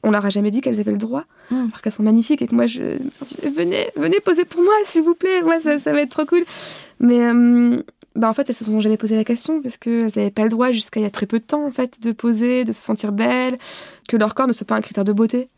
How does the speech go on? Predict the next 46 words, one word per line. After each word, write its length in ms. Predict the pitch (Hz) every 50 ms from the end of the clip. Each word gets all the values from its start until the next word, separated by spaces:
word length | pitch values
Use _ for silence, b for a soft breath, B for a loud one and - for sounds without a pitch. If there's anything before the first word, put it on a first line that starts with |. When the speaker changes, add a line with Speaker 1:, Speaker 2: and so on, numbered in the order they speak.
| _ -
Speaker 1:
que 100 | - 208
juste, 280 | 202 226 226 - - 226
euh, 160 | 220 214 208
ben, 400 | 196 202 196 196 196 190 196 202 b b b b b b b -
ok, 160 | - 226 - 269 247 247 -
ton 120 | - 220 214
corps 180 | - 240 247
existe, 480 | 233 220 208 220 220 247 302 311 - -
mais 100 | 233 214
c'est 140 | - - 214
pas 160 | 208 233 247
un 80 | 254 233
critère 260 | - 226 - 240 233
de 80 | 214
beauté, 300 | 214 208 220 226 302 311 294
enfin, 240 | 254 - 226 214 214
tu 120 | 214 -
Speaker 2:
Oui, 60 | 220 240
Speaker 1:
vois, 100 | 233 247
il 60 | 233
y 40 | -
a 60 | 180
Speaker 2:
bien 40 | 175
sûr. 200 | - - - 226
Speaker 1:
tout 60 | 233
le 60 | 262
reste, 320 | 277 294 302 - - 247
quoi. 160 | 226 240 214 B B B B B B B B B -
Et 40 | 220
donc 140 | 233 240 240
ça, 100 | 285 285
c'est 140 | - - 214
pareil, 260 | - 233 240 247 254
c'est 120 | - - 202
des 80 | 208
recherches 440 | 202 214 226 220 - 247 240 240 -
et 20 | 208
des 60 | 214
recherches 380 | 214 226 226 240 247 240 - -
pour 100 | - -
trouver, 320 | - - - 214 214 220 226
euh, 160 | 220 220 220 220 B B B B B B B B B -
bah, 100 | 220 220
des 100 | 220 214
filles, 320 | - - - 247 240 240 226
euh, 460 | 220 220 214 214 214 214 214 208